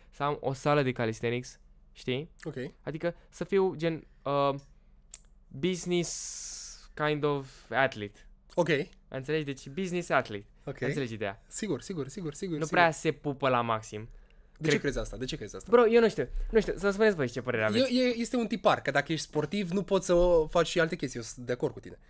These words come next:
Speaker 2: Sau este un tipar că dacă ești bun la business, poate nu excelezi la fel de bine și în sport.
Speaker 1: Așa e.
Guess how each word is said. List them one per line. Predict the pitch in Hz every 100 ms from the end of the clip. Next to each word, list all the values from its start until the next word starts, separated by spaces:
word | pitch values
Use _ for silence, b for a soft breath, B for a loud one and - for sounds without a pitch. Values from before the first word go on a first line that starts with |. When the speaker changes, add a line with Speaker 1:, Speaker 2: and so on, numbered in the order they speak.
| b b
Speaker 2:
Sau | - 120
este | 131 143
un | 135 135
tipar | 131 127 135
că | 131
dacă | 127 123
ești | 120
bun | 127
la | 143
business, | 123 147 147 -
poate | 135 131
nu | 147 143 139 143
excelezi | 139 135 135
la | 131
fel | 147
de |
bine | 139 147
și | 170
în |
sport. | 165 170 - -
Speaker 1:
Așa | 190
e. | 127 117